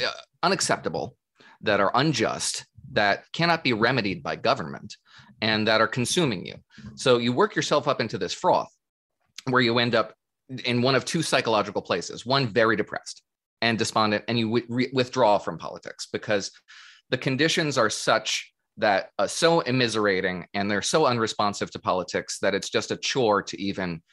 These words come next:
dwell on them, and you disengage. The other psychological phenomenon is you radicalize, you resolve to attack the foundations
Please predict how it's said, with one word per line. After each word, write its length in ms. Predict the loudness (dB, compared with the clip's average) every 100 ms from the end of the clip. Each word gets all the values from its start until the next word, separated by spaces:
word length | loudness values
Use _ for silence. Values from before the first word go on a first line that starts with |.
| _ -4
dwell 300 | 2 4 4
on 160 | 0
them, 160 | -2 -6
and 140 | -6 -6
you 160 | -8 -6
disengage. 720 | -6 -4 -6 -8 -10 -8 -10 -4
The 140 | 2
other 460 | 4 4 4 2 -4 _
psychological 600 | -4 0 0 -2 -4 -8
phenomenon 460 | -4 -4 -4 -6 -8
is 260 | -10 -10
you 240 | -8 -8 -4
radicalize, 560 | 0 0 0 -8 -12 -18 _ _ _ _ -12 -4
you 140 | -2
resolve 340 | 2 2 2
to 140 | 0 -4
attack 400 | -2 -2 -2 -4
the 80 | -6
foundations 840 | -6 -2 0 0 -2 -6 -12